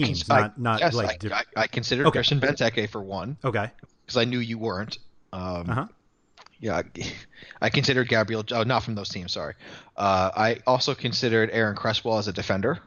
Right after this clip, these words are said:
Speaker 2: Okay.
Speaker 1: Uh, and last but not least, I considered, uh, Matt Ritchie.
Speaker 2: Ooh, okay. Not Joselu?
Speaker 1: No.
Speaker 2: Who's twice as good as half of Alexis or something like that?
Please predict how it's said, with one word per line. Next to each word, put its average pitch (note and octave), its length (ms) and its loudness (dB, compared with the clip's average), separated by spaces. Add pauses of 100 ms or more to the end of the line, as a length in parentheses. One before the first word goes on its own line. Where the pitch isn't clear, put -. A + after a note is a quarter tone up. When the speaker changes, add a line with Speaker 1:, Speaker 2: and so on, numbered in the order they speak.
(140)
Speaker 2:
Okay. A#2+ 320 -4 (840)
Speaker 1:
Uh, F#2+ 300 2
and G#2 480 4
last A2 400 2
but - 160 -8
not F#2+ 260 -4
least, G#2+ 360 -2
I F#2+ 80 -2
considered, G2 720 0
uh, F2 200 4
Matt F2+ 220 2
Ritchie. - 320 -6 (420)
Speaker 2:
Ooh, C3 260 -10 (140)
okay. G#2 260 -6 (760)
Not A#2+ 180 -2
Joselu? A3 460 -4 (880)
Speaker 1:
No. A2 240 4 (240)
Speaker 2:
Who's A#2+ 220 -6
twice B2 320 -4
as A2 100 -8
good A#2 220 -2
as A2 400 -8 (240)
half A2 240 -6
of A2 80 -8
Alexis A2+ 540 -10
or C3 100 -14
something C3+ 260 -14
like C3+ 160 -16
that? C#3+ 140 -18